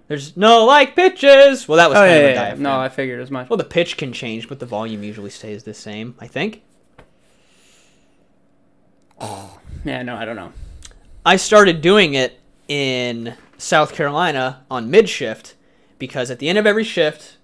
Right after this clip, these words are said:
Speaker 1: everybody's waiting around, you're doing shift change, the pod did this, whatever the fuck. And then when you're done,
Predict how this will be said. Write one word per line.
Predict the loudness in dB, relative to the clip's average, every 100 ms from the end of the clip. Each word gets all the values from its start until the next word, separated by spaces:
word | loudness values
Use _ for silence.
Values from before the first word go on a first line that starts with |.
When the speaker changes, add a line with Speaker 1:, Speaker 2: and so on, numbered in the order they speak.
| _
Speaker 1:
everybody's | -6 -4 -4 -4
waiting | -6 -4
around, | -6 -6
you're | -6
doing | -8
shift | -6 -8 -8
change, | -8 -8 -8 -10
the | -16
pod | -14 -14
did | -12
this, | -12 -12
whatever | -12 -14
the | -14
fuck. | -14 -14 _ _ _ -20 _ -10
And | -8
then | -6
when | -8
you're | -10
done, | -6 -2 -2 -4